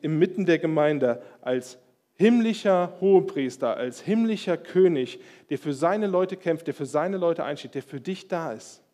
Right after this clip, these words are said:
der dir dient, der dich in der Hand hält. „Und aus seinem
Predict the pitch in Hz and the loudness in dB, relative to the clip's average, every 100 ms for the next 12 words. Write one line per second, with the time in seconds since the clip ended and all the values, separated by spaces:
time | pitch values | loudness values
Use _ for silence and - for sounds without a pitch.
0 | _ _ _ _ _ 139 127 196 196 190 | _ _ _ _ _ -8 0 2 2 0
1 | 151 117 - _ _ _ _ _ _ _ | -6 -8 -16 _ _ _ _ _ _ _
2 | _ _ _ _ _ _ _ _ _ _ | _ _ _ _ _ _ _ _ _ _
3 | _ _ _ _ _ _ - 131 202 208 | _ _ _ _ _ _ -8 -4 -4 0
4 | 180 - 175 175 - 113 - - _ _ | -2 -2 -6 -8 -8 -12 -12 -20 _ _
5 | _ _ _ _ _ _ _ _ _ _ | _ _ _ _ _ _ _ _ _ _
6 | _ _ _ _ _ _ _ _ _ - | _ _ _ _ _ _ _ _ _ -20
7 | - _ _ _ _ _ _ _ _ _ | -20 _ _ _ _ _ _ _ _ _
8 | _ - _ _ 151 160 165 170 165 156 | _ -20 _ _ 2 2 4 4 4 0